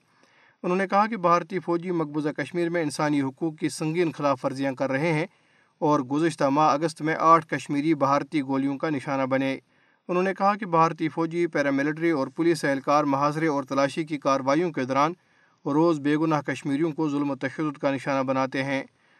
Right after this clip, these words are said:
انہوں نے کہا کہ کشمیری بھارتی ریاستی دہشت گردی کے باوجود اپنی جدوجہد آزادی مقصد کے حصول تک جاری رکھنے کے لیے پرعزم ہیں۔ ادھر ضلع پلوامہ میں دان کے کھیت سے سکھ برادری کے ایک معمر شخص کی لاش برآمد ہوئی ہے۔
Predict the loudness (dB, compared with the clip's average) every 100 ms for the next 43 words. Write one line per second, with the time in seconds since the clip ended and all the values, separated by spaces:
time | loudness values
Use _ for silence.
0 | _ -4 0 0 0 -2 -2 -4 -6 -6
1 | -4 -4 -2 0 2 0 0 0 2 0
2 | 0 -2 -2 -4 -4 -2 -2 -2 -4 -2
3 | 0 0 0 0 -2 -4 _ _ _ -8
4 | -4 -2 0 -2 0 0 2 2 2 2
5 | 2 0 0 -2 -8 -4 -6 -6 -2 -2
6 | -2 -4 0 0 2 -2 -2 -6 -4 -4
7 | -2 -2 -4 -2 -2 -2 -2 -4 -4 _
8 | -6 -4 -2 -2 0 2 4 4 2 0
9 | 0 4 4 4 0 -4 0 0 0 -2
10 | -2 -2 -4 0 4 4 2 -2 0 -2
11 | 0 0 2 0 -2 -4 -4 -2 4 4
12 | 4 2 0 0 0 0 2 0